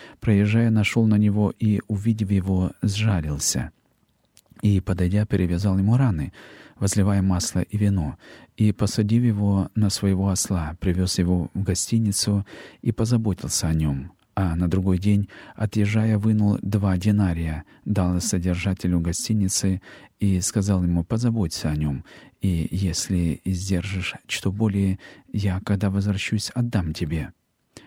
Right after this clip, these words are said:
«Кто из этих троих, думаешь ты, был ближний попавшемуся разбойникам?» Он сказал:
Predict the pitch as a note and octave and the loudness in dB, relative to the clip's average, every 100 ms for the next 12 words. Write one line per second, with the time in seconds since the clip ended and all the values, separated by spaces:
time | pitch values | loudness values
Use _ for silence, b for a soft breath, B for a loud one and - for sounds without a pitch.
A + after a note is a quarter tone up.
0 | B - - F#2+ - - F#2+ F#2 F#2 F#2+ | B -8 -2 0 0 -2 0 0 0 0
1 | - F#2 - G2 G2 G#2 G#2+ G#2 G#2+ G2 | 0 -4 -2 0 2 2 0 0 2 2
2 | F#2 - A2 G2+ F#2 B B B - G#2+ | -2 -2 0 0 -2 B B B -4 0
3 | G#2+ G#2 G#2 C3+ A2+ F#2 F2 E2 F#2 F2+ | 2 2 0 0 0 0 -2 -2 -2 -4
4 | E2+ - E2 E2 - E2 D#2 - G#2 G2 | -4 -2 -2 0 0 -2 -2 -4 -2 -2
5 | G#2+ G2+ F2 D#2 - D2 B1+ B B B | -2 -2 -2 -2 -2 -4 -6 B B B
6 | B B B G2+ F2+ - G2+ F2+ F2+ D#2 | B B B -2 -2 -2 -2 -2 -2 -4